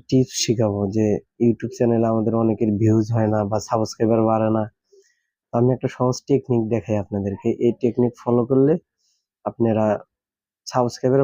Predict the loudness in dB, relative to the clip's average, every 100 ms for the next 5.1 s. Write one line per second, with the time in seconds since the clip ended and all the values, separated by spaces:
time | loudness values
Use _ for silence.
0 | 2 2 0 0 0 0 -2 -2 -4 -6
1 | -4 -4 -2 -2 -2 -4 -6 -6 -6 -6
2 | -8 _ _ _ _ _ _ -6 -2 -2
3 | 0 -2 0 -2 -2 -2 -2 -2 -4 -4
4 | -4 -6 -6 -6 -6 -8 -10 -10 -14 -18
5 | -20